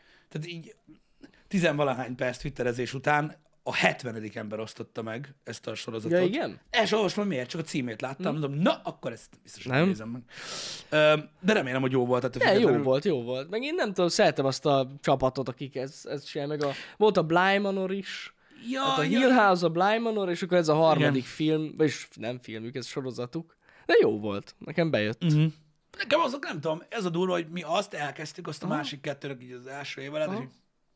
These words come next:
Speaker 1: nem,
Speaker 2: Mhm.
Speaker 1: nekem, nekem nem.
Speaker 2: Mhm.
Speaker 1: Valahogy, valahogy nem. Valahogy ne, annyira, annyira nem volt jó. Nem tudom, pedig én is bírom az ilyen filmeket, tudod,
Speaker 2: Mhm.
Speaker 1: hogy szeretem őket.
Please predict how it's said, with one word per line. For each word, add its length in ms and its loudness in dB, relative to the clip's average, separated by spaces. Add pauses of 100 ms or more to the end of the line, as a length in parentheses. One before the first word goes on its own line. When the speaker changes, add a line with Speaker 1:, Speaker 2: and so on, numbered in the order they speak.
(100)
Speaker 1:
nem, 120 -16
Speaker 2:
Mhm. 80 -8
Speaker 1:
nekem, 220 -12
nekem 220 -10
nem. 200 -12 (260)
Speaker 2:
Mhm. 140 -4 (200)
Speaker 1:
Valahogy, 360 2 (120)
valahogy 300 -4
nem. 160 -12 (1120)
Valahogy 260 2
ne, 80 -8
annyira, 400 -2
annyira 240 -6
nem 160 -10
volt 240 -10
jó. 160 -6
Nem 160 -2
tudom, 260 -2
pedig 200 2
én 60 0
is 100 -4
bírom 220 -2
az 100 -6
ilyen 160 -6
filmeket, 380 -6
tudod, 200 -4
Speaker 2:
Mhm. 80 -2
Speaker 1:
hogy 100 -4
szeretem 420 0
őket. 400 -2